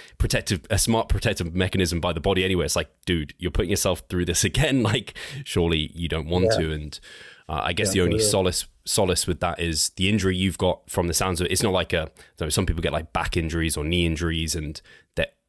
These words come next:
Speaker 1: forever terrified of going back into, like, compound lifts or whatever, whereas yours is more like a wound. So once you are fully healed, you can feel fairly confident, but it's like that initial period you have to be really careful with.
Speaker 2: Mm-hmm.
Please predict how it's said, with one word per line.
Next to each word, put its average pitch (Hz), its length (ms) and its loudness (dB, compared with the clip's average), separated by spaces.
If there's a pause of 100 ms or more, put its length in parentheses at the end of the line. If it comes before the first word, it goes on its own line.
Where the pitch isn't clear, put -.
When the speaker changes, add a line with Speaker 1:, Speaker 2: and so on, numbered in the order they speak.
Speaker 1:
forever 85 640 0
terrified 80 640 0
of 78 240 -12
going 80 180 -2
back 78 220 -4
into, 78 240 -2
like, 71 220 -6 (180)
compound 78 320 0
lifts 87 180 -2
or 80 40 -4
whatever, 76 260 -6
whereas 80 240 -2
yours 82 160 0
is 76 120 -4
more 80 120 0
like 80 160 -2
a 82 80 0
wound. 80 400 -2
So 82 200 -2
once 104 240 0
you 90 120 2
are 107 140 2
fully 82 260 -2
healed, 78 400 -4 (340)
you 87 100 -4
can 85 220 -2
feel 85 240 -2
fairly 90 500 0
confident, 98 500 -2
but 85 80 -6
it's - 140 -2
like - 120 -2
that 85 140 -2
initial 90 320 -2
period 85 320 0
you 82 60 0
have 80 80 -6
to - 60 -14
be 85 60 -6
really 80 220 -6
careful 80 380 -4
with. 76 180 -8 (1300)
Speaker 2:
Mm-hmm. 117 220 2